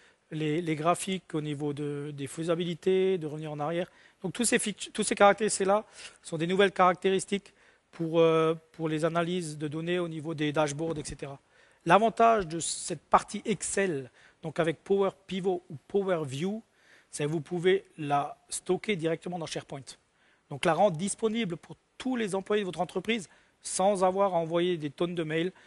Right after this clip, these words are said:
avec ces documents. Souvent, ces documents-là sont des documents de entre dix et cent cinquante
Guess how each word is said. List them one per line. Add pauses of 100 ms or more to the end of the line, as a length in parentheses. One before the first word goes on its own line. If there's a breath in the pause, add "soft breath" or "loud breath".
(140 soft breath)
avec
ces
documents. (520)
Souvent,
ces
documents-là
sont
des
documents
de
entre
dix (400 soft breath)
et
cent
cinquante